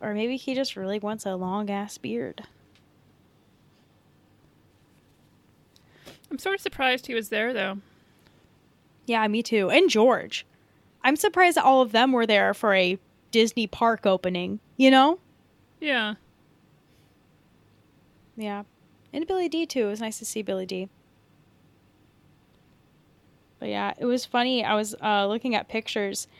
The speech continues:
Speaker 1: and I guess, like, Brie Larson was just there, just chilling. Like, uh, Ashley Eckstein was, like, chilling in the cantina, and she turns <laughs> around and sees Brie Larson just having a drink.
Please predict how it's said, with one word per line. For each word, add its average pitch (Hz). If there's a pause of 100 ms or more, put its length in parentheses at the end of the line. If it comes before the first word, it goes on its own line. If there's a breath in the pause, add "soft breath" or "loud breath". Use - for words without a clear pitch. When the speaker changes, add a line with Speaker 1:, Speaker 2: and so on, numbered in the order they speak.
(440 soft breath)
Speaker 1:
and 233
I 240
guess, 247
like, 226
Brie 247
Larson 220
was 202
just -
there, 180
just -
chilling. 214
Like, 196
uh, 180
Ashley 220
Eckstein 226
was, 214
like, 208
chilling 226
in 220
the 208
cantina, 226
and 208 (320 loud breath)
she -
turns 302
<laughs> -
around 269
and 269
sees 254
Brie 285
Larson 254
just 226
having 247
a 226
drink. 226